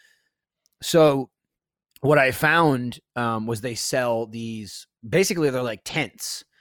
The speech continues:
It's like a big tent, and you put the mattress in the tent and then drop that in the crib. So then it's like a bug net, basically. So, like, you s-, zip 'em in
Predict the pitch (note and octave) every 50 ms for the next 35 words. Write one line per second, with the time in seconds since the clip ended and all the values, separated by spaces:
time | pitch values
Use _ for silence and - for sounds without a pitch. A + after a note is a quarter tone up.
0 | _ _ _ _ - - - C#3+ B2 C3 A2+ C3 D3+ B2+ _ - - - D#3+ C#3
1 | B2+ - _ _ _ _ _ _ _ _ _ _ - B2+ B2+ B2+ A#2+ - D3 -
2 | - C#3+ C3+ B2 B2 C#3 D3 - - - C3+ A2+ G2 - - - - - _ _
3 | _ _ _ _ _ - C#3+ D#3+ E3+ D#3+ D3+ C3 A2+ - - - E3+ C#3+ G#2+ E2+
4 | - - - - _ _ _ _ - C3+ B2+ C3 B2 A#2+ - C#3 C3 B2+ A#2+ -
5 | - A#2+ A2+ C3 C#3 D3 D3+ D#3+ - - E3+ D#3+ E3+ F3+ F3 F#3+ F#3 _ _ _
6 | _ _ _ _ - - C#3 C3+ D3+ D3 C#3+ - E3+ C3 B2 G#2+ F2+ - - A#2+
7 | A#2+ C3+ A#2+ C3 C#3+ D3+ D#3 D3+ D3 C#3 D3+ D#3 D#3+ - F3 E3 E3 F#3 F#3+ F3
8 | - - B2+ A#2+ G#2+ - B2 A2+ - - A#2+ A#2 A#2 G#2 G2 D3+ D3 - C#3 B2+
9 | A#2+ A#2 A#2+ C3+ C#3+ E3+